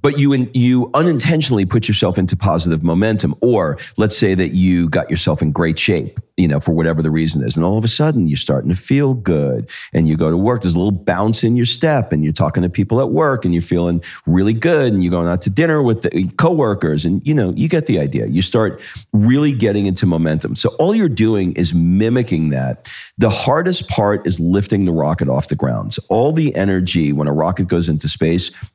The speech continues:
is at liftoff. It's just trying to get to break through the Earth's atmosphere. But once it's up sixty miles and crosses that area, it crosses the atmosphere into space, then it's just light propulsion to get in there because the rocket is now in momentum.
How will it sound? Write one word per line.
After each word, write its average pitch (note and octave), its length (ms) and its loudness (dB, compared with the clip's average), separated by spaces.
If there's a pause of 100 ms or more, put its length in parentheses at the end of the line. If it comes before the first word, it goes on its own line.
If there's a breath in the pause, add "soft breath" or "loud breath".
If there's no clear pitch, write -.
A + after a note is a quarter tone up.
is F2+ 120 2
at - 120 0
liftoff. - 640 -4
It's F2 160 -2
just F2+ 180 -2
trying G#2 300 0
to G#2+ 40 2
get F#2+ 340 -2
to - 100 0
break F2 280 0
through F2+ 160 0
the E2 120 2
Earth's D2+ 160 -2
atmosphere. - 560 -2 (300 loud breath)
But A2 80 2
once C#3+ 360 0
it's F3 160 -2
up A#2 200 0
sixty - 340 -2
miles F#2 420 2
and D2+ 240 -2
crosses F#2 440 0
that D#2 260 -2 (220)
area, F2+ 560 0 (100)
it F2 120 -2
crosses G#2+ 280 0
the E2+ 120 2
atmosphere E2+ 460 -2
into E2+ 280 0
space, E2+ 440 -2 (280 loud breath)
then C3 120 2
it's E3+ 160 -2
just C3+ 220 -2
light E2+ 400 0
propulsion E2+ 640 -2
to - 100 -2
get D#2 160 0
in E2+ 160 0
there C2+ 160 0
because F2 360 -2
the E2 120 -2
rocket C#2+ 380 -2
is E2 120 -4
now B1 200 -2
in D#2 80 0
momentum. G#2+ 400 -2